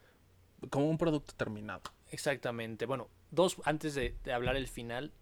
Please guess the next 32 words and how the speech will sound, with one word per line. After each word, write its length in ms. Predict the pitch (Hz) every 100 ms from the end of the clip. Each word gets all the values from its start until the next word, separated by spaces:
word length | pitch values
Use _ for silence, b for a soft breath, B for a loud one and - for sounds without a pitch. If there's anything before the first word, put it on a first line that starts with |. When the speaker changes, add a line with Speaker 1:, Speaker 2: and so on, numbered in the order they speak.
| -
Speaker 2:
quiero 200 | - 147
hablar 300 | 139 127 123
de 80 | 120
algo 160 | 120 117
que 100 | 117
sí 220 | - 160
me 120 | 160
gustó 320 | 127 113 -
bastante, 420 | 120 110 127 127 -
que 120 | 110
fue 160 | -
el 80 | 120
diseño 380 | 113 - 110 104
sonoro. 340 | - 120 120 - b b b
Speaker 1:
Ah, 100 | 117
yo 140 | 113
pensé 220 | 120 117
que 80 | 117
íbamos 180 | 110 113
a 40 | 107
volver 220 | 107 110
a 40 |
Elizabeth 360 | 110 117 110 104
Moss. 240 | - - - b b b b b
Speaker 2:
No, 380 | 165 135 104 113
Elizabeth 460 | 110 120 123 117
Moss, 340 | 110 117 127 -
por 220 | - 117
favor, 400 | - 101 120 143
es, 320 | 135 - - _ - 139
para 180 | - 135
mí, 220 | 151 226